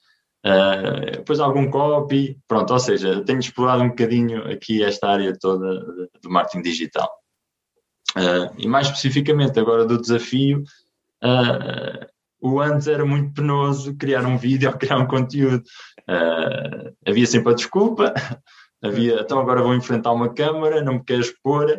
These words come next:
ah, e andava sempre nesse processo, ou seja, às vezes criava um conteúdo, ou fosse um pequeno vídeo, ou, ou um post, ou o que fosse, e depois,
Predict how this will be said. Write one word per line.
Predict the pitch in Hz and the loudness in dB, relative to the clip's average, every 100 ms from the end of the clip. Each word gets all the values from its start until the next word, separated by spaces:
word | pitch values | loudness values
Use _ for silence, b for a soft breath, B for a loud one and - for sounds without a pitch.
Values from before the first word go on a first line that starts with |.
| - _ - | -2 _ -8
ah, | 104 104 107 107 101 101 101 104 104 - - | 0 2 2 2 0 -2 -6 -8 -12 -16 -14
e | - 104 110 117 | -8 -2 0 0
andava | 120 131 131 | 2 2 2
sempre | 139 139 147 | 0 0 0
nesse | 147 147 | 0 -2
processo, | - 170 151 - | -4 0 0 0
ou | - | -4
seja, | - 98 95 | -2 0 0
às | 110 | 2
vezes | 113 - | 0 0
criava | 113 110 104 | 0 0 2
um | 107 107 | 0 0
conteúdo, | 110 107 113 127 143 151 156 110 | -2 -2 0 2 2 0 -4 -8
ou | 101 98 147 143 - _ | -10 -8 -8 -10 -14 _
fosse | 101 101 | -2 0
um | 98 | -2
pequeno | 104 101 | -2 -2
vídeo, | 95 107 117 110 104 95 | 2 2 4 2 0 2
ou, | 92 90 90 - - | 2 0 -4 -6 -6
ou | 98 | -6
um | 95 | -2
post, | 104 117 113 110 - | 0 2 2 0 0
ou | 92 95 | 0 0
o | |
que | - | -4
fosse, | - 120 - - B B B B _ | -2 0 0 -2 B B B B _
e | - | -14
depois, | - 139 135 | 0 2 2